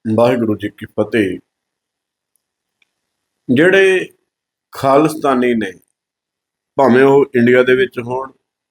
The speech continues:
ਭਾਵੇਂ ਅਮਰੀਕਾ, ਕੈਨੇਡਾ, ਜਰਮਨ, ਆਸਟ੍ਰੇਲੀਆ ਹੋਣ, ਇੰਗਲੈਂਡ ਹੋਣ, ਇਹ ਉਹ ਖੱਚ ਕਤੀੜਾਂ ਨੇ ਜਿਹੜੀਆਂ ਕਦੇ ਵੀ ਸਹੀ ਬੰਦੇ ਨੂੰ ਬਰਦਾਸ਼ਤ ਨਹੀਂ ਕਰਨਗੀਆਂ।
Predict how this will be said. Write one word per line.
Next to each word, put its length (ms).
ਭਾਵੇਂ 500
ਅਮਰੀਕਾ, 840
ਕੈਨੇਡਾ, 720
ਜਰਮਨ, 580
ਆਸਟ੍ਰੇਲੀਆ 540
ਹੋਣ, 240
ਇੰਗਲੈਂਡ 540
ਹੋਣ, 180
ਇਹ 120
ਉਹ 460
ਖੱਚ 440
ਕਤੀੜਾਂ 440
ਨੇ 280
ਜਿਹੜੀਆਂ 420
ਕਦੇ 400
ਵੀ 380
ਸਹੀ 420
ਬੰਦੇ 360
ਨੂੰ 160
ਬਰਦਾਸ਼ਤ 520
ਨਹੀਂ 200
ਕਰਨਗੀਆਂ। 520